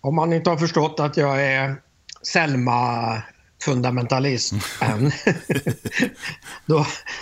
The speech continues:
Speaker 1: då, då, eh, ska jag berätta det nu. Det är jag.
Speaker 2: Ja.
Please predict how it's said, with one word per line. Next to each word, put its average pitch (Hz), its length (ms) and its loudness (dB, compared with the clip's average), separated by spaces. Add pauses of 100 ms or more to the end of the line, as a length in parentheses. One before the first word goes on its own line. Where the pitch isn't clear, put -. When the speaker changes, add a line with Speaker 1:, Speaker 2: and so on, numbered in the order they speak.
(200)
Speaker 1:
då, 156 280 2
då, 147 340 2
eh, 147 480 0 (920)
ska - 180 2
jag 139 100 2
berätta 131 320 2
det 110 240 0 (160)
nu. 117 400 0
Det 117 200 2
är 101 120 2
jag. 117 240 -2 (120)
Speaker 2:
Ja. 98 320 -6